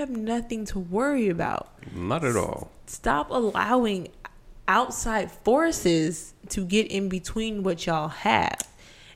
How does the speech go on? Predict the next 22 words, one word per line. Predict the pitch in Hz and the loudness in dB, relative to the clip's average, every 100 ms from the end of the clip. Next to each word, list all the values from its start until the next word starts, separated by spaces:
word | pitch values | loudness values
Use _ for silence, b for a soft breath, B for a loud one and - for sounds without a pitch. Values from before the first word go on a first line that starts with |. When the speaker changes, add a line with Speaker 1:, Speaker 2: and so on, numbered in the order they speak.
| - | -2
Speaker 1:
And | 208 | 0
the | 202 | 0
thing | 202 247 262 | 0 -4 -2
I | 214 | -2
realized | 202 277 269 214 196 - | 2 2 4 4 2 2
is | 208 190 | 0 0
not | 262 226 | -4 -4
the | 208 | -2
outside | 185 185 175 156 - | -2 0 0 0 6
forces, | 320 339 208 196 - | 6 6 2 0 2
it's | 190 - | 2 2
what's | - | 0
happening | 190 185 180 170 | 0 0 -2 0
inside | 160 160 - 294 302 226 | -2 -2 4 6 6 2
within | 185 185 170 160 | 0 0 -2 0
you | 208 285 247 | 4 4 4
Speaker 2:
It's | 190 | 0
Speaker 1:
and | 175 | 2
your | 190 | 4
Speaker 2:
internal. | 208 180 - | 6 6 6
Speaker 1:
insecurities. | - 175 - 277 320 240 160 98 - - | 4 2 0 0 2 2 2 -2 -6 -4
Speaker 2:
Yep. | - | -6